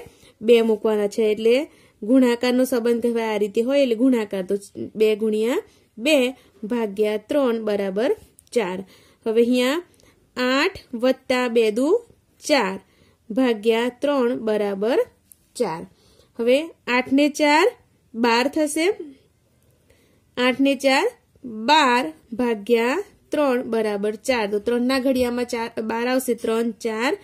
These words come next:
બાર, એટલે કે ચાર બરાબર ચાર. આ, આ સમીકરણ સાચું છે, બરાબર? તો આ વિધાન કેવું છે?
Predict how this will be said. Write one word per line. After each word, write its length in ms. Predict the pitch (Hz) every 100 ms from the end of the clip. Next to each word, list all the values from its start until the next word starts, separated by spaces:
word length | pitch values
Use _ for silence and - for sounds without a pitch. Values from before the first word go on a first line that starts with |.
| - _ -
બાર, 240 | 262 226
એટલે 180 | 202 214
કે 120 | 214
ચાર 440 | 233 - 247 262 285
બરાબર 380 | 240 226 226 233
ચાર. 320 | 233 269 208
આ, 360 | 220 220 226
આ 40 | 220
સમીકરણ 640 | 240 220 220 233 226 294 466 - - _
સાચું 480 | - 302 294 - 269
છે, 280 | - 190 185 _ _
બરાબર? 360 | 240 277 311 370
તો 120 | -
આ 140 | 240 233
વિધાન 380 | 240 233 240
કેવું 240 | 254 311 294
છે? 220 | 269